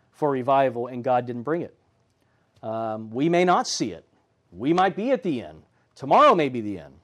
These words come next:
We don't know, but how sad it would be if we're not on our knees praying and grieving for our country. Aren't you glad that your grandparents, grandparents, grandparents cared about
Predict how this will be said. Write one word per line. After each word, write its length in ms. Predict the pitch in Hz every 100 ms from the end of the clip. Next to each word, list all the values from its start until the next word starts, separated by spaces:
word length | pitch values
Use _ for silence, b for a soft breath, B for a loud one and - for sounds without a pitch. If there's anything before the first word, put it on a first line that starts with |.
| _ _ _ _ _ _
We 140 | 113 151
don't 180 | 156 143
know, 300 | 180 143 123
but 180 | 131 -
how 140 | 170
sad 360 | 196 - 185 196
it 80 | 160
would 160 | 135
be 240 | 131 165 131
if 140 | 117
we're 80 | 135
not 180 | 131 156
on 100 | 156
our 120 | 143
knees 480 | 139 139 135 127 - _ _ _ _ _ _ _
praying 540 | - 131 127 113 98 90 _ _ _ _ -
and 140 | 120
grieving 400 | 113 135 127 117
for 180 | - 113
our 140 | 110
country. 400 | 104 117 - 92 92 _ _ _ _ _ -
Aren't 120 | 175
you 60 | 202
glad 340 | 190 196 190
that 80 | 165
your 180 | 147 156
grandparents, 680 | 151 156 156 160 160 151
grandparents, 600 | - 147 147 151 147 143
grandparents 720 | - 139 139 147 143 143 - - _ _ -
cared 260 | 143 147
about 440 | 139 135 131 135